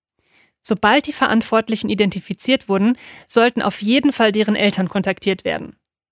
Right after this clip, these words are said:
Allen Beteiligten muss klargemacht werden, dass es sich bei den Vorkommnissen um strafbare Delikte handelt.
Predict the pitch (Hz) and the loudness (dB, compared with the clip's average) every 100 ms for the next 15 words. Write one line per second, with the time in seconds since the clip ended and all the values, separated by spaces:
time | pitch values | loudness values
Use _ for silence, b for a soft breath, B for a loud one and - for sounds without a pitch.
0 | _ _ - 240 294 285 226 - 208 226 | _ _ -2 2 4 4 0 0 2 2
1 | 220 214 202 - - 202 196 185 180 - | 0 0 0 -2 0 2 2 -2 -4 -2
2 | 202 202 226 B B B 226 233 262 202 | 0 2 0 B B B -2 0 -2 0
3 | 208 208 190 - 240 - 196 190 - 202 | 0 0 0 0 0 2 0 0 -2 -4
4 | 185 - - 208 240 - 196 196 196 220 | -4 -6 0 0 0 0 0 0 0 0
5 | - 180 180 180 180 175 - | -4 -8 -6 -6 -8 -12 -18